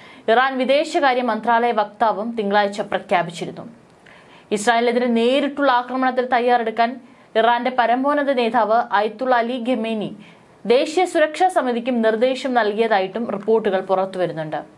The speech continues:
ഇസ്രായേൽ നടത്തിയ വ്യോമാക്രമണം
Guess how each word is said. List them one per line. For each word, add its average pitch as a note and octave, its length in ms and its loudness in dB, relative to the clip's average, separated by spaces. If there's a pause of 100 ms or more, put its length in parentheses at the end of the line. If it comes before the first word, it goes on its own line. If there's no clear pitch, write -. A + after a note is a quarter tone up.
(840)
ഇസ്രായേൽ A#3 360 2
നടത്തിയ A3+ 540 0 (100)
വ്യോമാക്രമണം A3+ 840 0